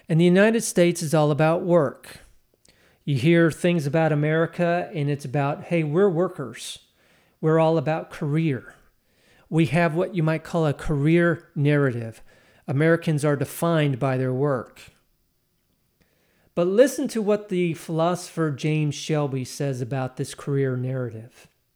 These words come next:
because he raises questions about it. Listen to this. "Careers are not privileges nor rights.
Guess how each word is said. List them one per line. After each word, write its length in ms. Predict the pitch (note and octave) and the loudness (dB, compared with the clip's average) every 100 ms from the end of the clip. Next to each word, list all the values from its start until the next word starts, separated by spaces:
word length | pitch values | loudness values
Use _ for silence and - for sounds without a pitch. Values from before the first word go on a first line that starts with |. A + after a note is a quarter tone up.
| _ _ _ _ - | _ _ _ _ -12
because 280 | D3+ F3+ | -6 -4
he 120 | D#3+ E3 | -2 0
raises 440 | F3+ F#3 E3 E3+ | 2 2 0 -6
questions 540 | - F#3 E3 - C3+ | -4 -2 -2 -4 -4
about 300 | A#2+ B2 A#2+ | -4 -6 -6
it. 160 | A2+ - _ _ _ _ _ _ - _ - | -8 -14 _ _ _ _ _ _ -20 _ -8
Listen 260 | F#3+ F#3 | -6 -4
to 80 | C3+ | -6
this. 440 | A#2+ A2+ - - - _ _ _ _ _ _ _ _ _ | -8 -12 -16 -20 -20 _ _ _ _ _ _ _ _ _
"Careers 580 | - F3+ F3+ A#3 B3+ - | -6 0 2 4 4 2
are 80 | G3 | 2
not 300 | F3 F3 - | 2 0 -2
privileges 760 | - F#3 E3+ D#3 D3+ D3+ C3+ | 0 0 2 0 0 -2 0
nor 260 | C#3+ C#3+ C3+ | 0 0 0
rights. 680 | C3+ C3 B2+ - - - | 0 -2 -6 -10 -16 -18